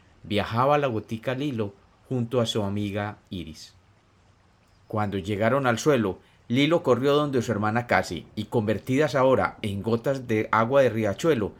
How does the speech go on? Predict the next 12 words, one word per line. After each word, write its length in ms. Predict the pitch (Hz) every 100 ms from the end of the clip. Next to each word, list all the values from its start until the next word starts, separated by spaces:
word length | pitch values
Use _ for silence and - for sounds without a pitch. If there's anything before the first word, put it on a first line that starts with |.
| - - -
comenzaron 640 | 120 110 107 - 117 131 131
su 160 | 113
lenta 340 | 107 113 113 131
aventura 460 | 110 95 117 110
hacia 180 | 110 107
el 80 | 87
mar. 200 | 82 - - - - - - - -
Pasaron 420 | 92 92 101 113
por 240 | 104 92 82
ríos, 680 | 113 127 123 120 117 117 104
lagos, 680 | 98 113 120 120 120 117
lagunas 800 | 104 87 85 127 123 113 104 -